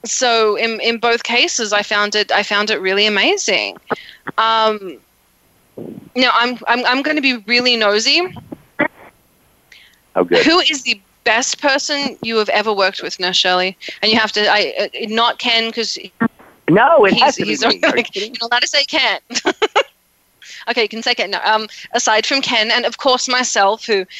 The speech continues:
Speaker 1: I think I complained, whined, and was difficult the entire time. I'm very sorry about that. I'm terrified of needles. Um, and it didn't even hurt the way I thought it would. So, uh, you really are unbelievable. Um, what have been your best experiences with doing this and your worst?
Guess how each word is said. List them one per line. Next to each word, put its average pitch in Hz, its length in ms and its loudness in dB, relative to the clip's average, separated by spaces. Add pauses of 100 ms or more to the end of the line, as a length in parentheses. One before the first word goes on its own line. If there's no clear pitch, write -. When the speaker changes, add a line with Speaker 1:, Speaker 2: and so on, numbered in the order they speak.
(140)
Speaker 1:
I 233 120 2
think 262 180 -2
I 233 80 2
complained, 254 680 -2
whined, 233 680 2
and 220 180 0
was 214 160 -6
difficult 226 460 0
the 208 100 0
entire 220 400 2
time. 214 360 0
I'm 202 80 -4
very 196 200 2
sorry 208 320 2
about 202 260 2
that. 190 160 2
I'm 196 120 0
terrified 196 420 2
of 214 60 2
needles. 202 440 0 (420)
Um, 240 200 0
and 262 120 2
it 247 100 0
didn't 294 160 0
even 277 160 -2
hurt 247 300 0
the 202 80 -2
way 196 140 2
I - 40 2
thought 208 240 0
it 196 100 -2
would. 190 300 0 (180)
So, 180 420 2 (360)
uh, 254 140 0
you 330 140 2
really 392 320 4
are 233 180 2
unbelievable. 208 600 -2 (360)
Um, 214 480 0 (300)
what 233 200 4
have 294 140 2
been 294 140 -2
your 262 120 2
best 208 420 0
experiences 240 920 0
with 262 140 -2
doing 262 260 2
this 254 320 2
and 202 160 2
your 190 100 4
worst? - 600 2